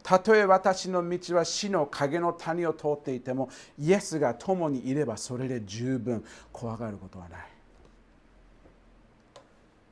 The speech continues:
目をイエスに留めるように、聖霊様、私たち一人一人を導き助けてください。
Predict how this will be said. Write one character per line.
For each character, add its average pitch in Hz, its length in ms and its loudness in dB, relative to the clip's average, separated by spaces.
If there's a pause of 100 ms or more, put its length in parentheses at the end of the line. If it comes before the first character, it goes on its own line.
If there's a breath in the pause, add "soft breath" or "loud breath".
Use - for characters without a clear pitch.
(2000)
目 160 200 0
を 120 100 -2
イ 131 80 -2
エ 160 60 -2
ス 151 120 -12
に 113 120 -6
留 113 240 -8
め 110 80 -6
る 110 60 -8
よ 104 120 -8
う - 20 -14
に、 90 60 -16 (1200 soft breath)
聖 156 200 2
霊 139 120 2
様、 120 220 -4
私 120 260 -4
た 113 100 -6
ち 104 60 -12
一 104 80 -10
人 123 160 -6
一 110 60 -8 (120)
人 101 140 -10
を 92 40 -10
導 95 260 -12
き 101 180 -12
助 95 300 -14
け 90 60 -16
て 87 60 -16
く 85 60 -20
だ 82 120 -18
さ - 120 -20
い。 - 40 -20